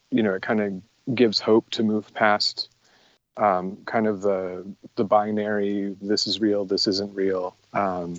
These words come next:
conversation, and to really embrace, you know, like I said before, what,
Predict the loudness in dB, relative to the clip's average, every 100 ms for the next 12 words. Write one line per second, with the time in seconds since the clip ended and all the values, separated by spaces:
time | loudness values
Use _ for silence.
0 | -2 0 2 2 2 0 -2 -6 -8 -6
1 | -4 0 0 4 4 2 0 -2 0 0
2 | 2 2 2 -2 -20 -20 -10 0 2 4
3 | 2 4 2 2 2 4 4 2 -2